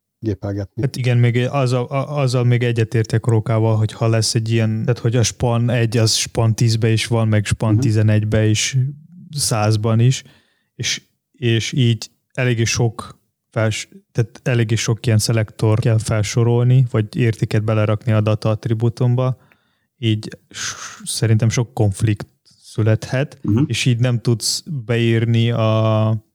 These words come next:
Speaker 2: szelektorba, hogy exakt, mert, tehát, hogy ugyanaz a string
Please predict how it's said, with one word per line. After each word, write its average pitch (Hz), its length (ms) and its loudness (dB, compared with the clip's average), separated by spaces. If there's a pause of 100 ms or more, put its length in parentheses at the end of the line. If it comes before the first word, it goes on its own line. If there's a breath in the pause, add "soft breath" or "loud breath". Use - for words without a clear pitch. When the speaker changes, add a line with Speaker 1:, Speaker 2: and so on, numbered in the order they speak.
(100)
Speaker 2:
szelektorba, 113 720 -2
hogy 110 240 0
exakt, 110 720 -2 (640 soft breath)
mert, 113 440 -6 (440)
tehát, 113 160 0
hogy 117 300 -2
ugyanaz 113 440 2
a 110 60 4
string 110 420 2